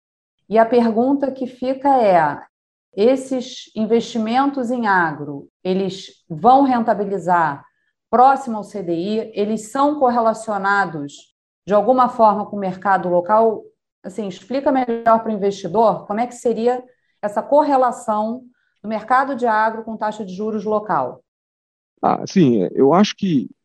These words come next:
Speaker 2: depende muito do tipo de investimento que, que você for fazer, né? Se você for comprar uma dívida, por exemplo, da companhia, você, existem emissões de cras, de debêntures de infraestruturas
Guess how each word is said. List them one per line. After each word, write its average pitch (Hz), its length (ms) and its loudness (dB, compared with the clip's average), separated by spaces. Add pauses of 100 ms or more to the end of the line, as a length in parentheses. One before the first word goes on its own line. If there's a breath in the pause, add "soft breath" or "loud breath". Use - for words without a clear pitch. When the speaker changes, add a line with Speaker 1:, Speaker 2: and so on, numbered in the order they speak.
(320)
Speaker 2:
depende 190 340 2
muito 185 240 -2
do 180 100 -4
tipo - 340 -6
de 175 120 -4
investimento 165 560 -6 (120)
que, 208 120 -14
que - 140 -18
você 156 240 -4
for 160 180 0
fazer, 143 380 0
né? 98 160 -8 (460)
Se - 80 -10
você 160 200 2
for 175 220 4
comprar 143 400 0
uma 123 420 -2
dívida, 160 400 -2
por 113 180 -4
exemplo, 113 380 -4
da 107 120 -4
companhia, 117 640 -4 (460)
você, 131 920 2 (100)
existem 131 600 -6
emissões 139 380 -4
de - 100 -14
cras, 123 480 -2
de 101 200 -20
debêntures 117 400 -6
de 117 80 -16
infraestruturas 143 600 -10